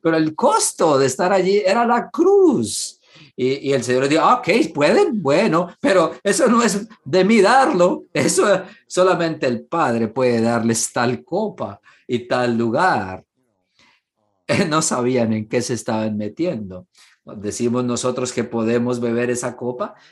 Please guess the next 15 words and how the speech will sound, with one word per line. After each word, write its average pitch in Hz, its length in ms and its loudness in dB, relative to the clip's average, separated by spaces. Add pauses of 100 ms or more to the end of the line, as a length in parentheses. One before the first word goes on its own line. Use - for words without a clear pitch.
Ellos 254 320 -2
no 143 180 -4
eran 139 340 2
absolutos, 104 840 -4 (340)
nosotros 240 500 -2
tampoco. 95 720 -6 (320)
Pero 127 220 0
en 113 80 -6
todo 175 260 2
caso, 170 340 -2
¿quién 208 260 0
era 190 260 2
el 147 220 -2
más 151 220 -2
grande? 175 520 -2